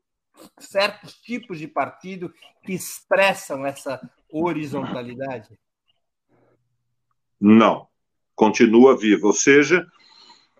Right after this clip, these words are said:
Speaker 2: é, o nosso critério, é, tem que ser o laboratório da história. No labora-, da, laboratório da história, é, ficou demonstrado que o partido,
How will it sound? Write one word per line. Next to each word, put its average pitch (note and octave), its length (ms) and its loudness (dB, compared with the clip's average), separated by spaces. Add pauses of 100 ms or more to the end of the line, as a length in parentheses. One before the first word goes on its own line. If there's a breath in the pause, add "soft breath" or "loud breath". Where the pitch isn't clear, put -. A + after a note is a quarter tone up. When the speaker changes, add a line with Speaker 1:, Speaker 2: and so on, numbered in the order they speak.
(500)
Speaker 2:
é, A#2+ 220 6
o C3+ 120 4
nosso F#3+ 280 0
critério, E3 960 2
é, B2+ 200 6 (220)
tem C#3 160 4
que A#2+ 80 -8
ser C3 280 4
o D#3+ 40 2
laboratório A#2 640 2
da D#2 80 -8
história. F2 440 0 (1200)
No D3 120 8
labora-, C#3+ 360 2
da, A#2+ 120 -2 (220)
laboratório A2+ 600 2
da G2+ 60 -2
história, G2 640 2 (640)
é, F#2 220 6
ficou D3+ 340 4
demonstrado B2 880 0 (480 soft breath)
que A#2+ 600 8
o C#3+ 140 4
partido, D3 760 0